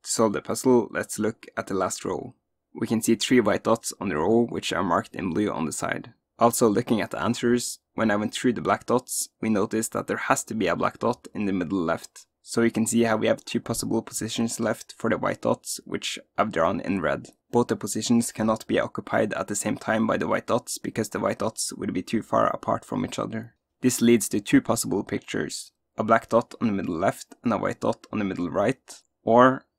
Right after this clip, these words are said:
a black dot on the middle left and a white dot on the bottom left. Looking at the answers,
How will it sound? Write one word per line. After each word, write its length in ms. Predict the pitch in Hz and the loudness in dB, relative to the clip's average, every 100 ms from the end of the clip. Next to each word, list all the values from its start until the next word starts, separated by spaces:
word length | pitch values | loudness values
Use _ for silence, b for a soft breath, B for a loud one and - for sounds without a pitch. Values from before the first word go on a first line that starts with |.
| _ | _
a 80 | - | -8
black 260 | 104 104 - | -2 0 0
dot 220 | 110 - | -2 -2
on 100 | - | -2
the 60 | 110 | -2
middle 220 | 92 85 | -2 -4
left 420 | 80 - - - - | 0 0 -2 -12 -10
and 120 | - | -4
a 40 | 104 | -2
white 240 | 95 110 | 0 0
dot 260 | 107 101 - | 0 -2 -4
on 80 | - | -8
the 60 | - | -6
bottom 360 | - - 90 | -6 -6 -6
left. 360 | 80 - - - _ _ _ _ | -6 -8 -16 -20 _ _ _ _
Looking 320 | - 120 120 104 | -4 -2 0 -2
at 100 | - | -2
the 120 | - | -2
answers, 500 | 110 - 131 120 | -2 2 2 2